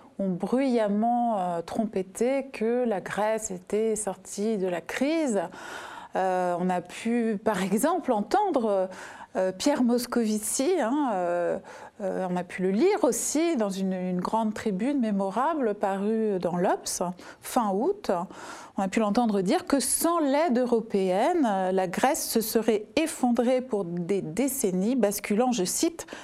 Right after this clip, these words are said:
dans un chaos politique et économique profond ». Il a aussi affirmé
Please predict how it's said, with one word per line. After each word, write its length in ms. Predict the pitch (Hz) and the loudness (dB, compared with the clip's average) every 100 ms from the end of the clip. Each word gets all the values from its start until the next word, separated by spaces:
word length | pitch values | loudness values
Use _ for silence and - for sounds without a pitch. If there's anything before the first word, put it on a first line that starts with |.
| - | -6
dans 280 | 190 220 202 | -2 0 0
un 80 | 180 | -2
chaos 400 | - 247 254 277 - | 2 2 2 0 -2
politique 640 | - 240 196 196 - - - - | -2 0 0 -2 -4 -4 -8 -4
et 140 | 202 - | -4 -2
économique 840 | 202 202 185 180 175 214 247 - | -4 0 0 0 0 0 -2 -6
profond ». 420 | - 180 - 240 269 - - - - | -10 -8 -2 0 0 -4 -14 -12 -4
Il 120 | 196 | 0
a 100 | 190 - | 0 0
aussi 400 | 220 - - - | 0 -2 -6 -2
affirmé 680 | 226 214 214 208 208 208 | -2 -2 -4 0 0 -2